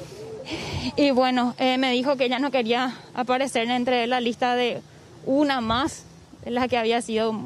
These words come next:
eh, muerta por feminicidio, ¿verdad? Y nada más que instarle a la gente que nos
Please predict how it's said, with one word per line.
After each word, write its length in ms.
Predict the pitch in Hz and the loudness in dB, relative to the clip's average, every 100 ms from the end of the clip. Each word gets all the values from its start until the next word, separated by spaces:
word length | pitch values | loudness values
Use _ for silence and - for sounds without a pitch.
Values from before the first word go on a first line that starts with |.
| - - - | -10 -10 -2
eh, 380 | 233 214 202 214 | 2 2 2 0
muerta 400 | 220 226 226 359 | 2 2 2 0
por 260 | 240 233 | 2 2
feminicidio, 600 | 226 240 247 247 285 311 208 | 2 2 2 2 0 0 2
¿verdad? 220 | 196 214 - - - - - - - - - - - - - - | 2 0 -4 -14 -16 -18 -18 -20 -20 -20 -18 -14 -12 -12 -16 -6
Y 140 | - 302 | 0 2
nada 260 | 277 294 | 4 2
más 300 | 294 277 320 | 2 2 0
que 480 | - 320 285 247 240 | 0 2 2 0 -2
instarle 320 | 277 330 262 262 | 0 2 2 2
a 40 | |
la 120 | 294 | 0
gente 380 | 285 262 254 277 | 0 -2 0 0
que 420 | 285 285 262 190 | 2 0 0 -2
nos 440 | 254 262 269 262 | -4 -2 2 2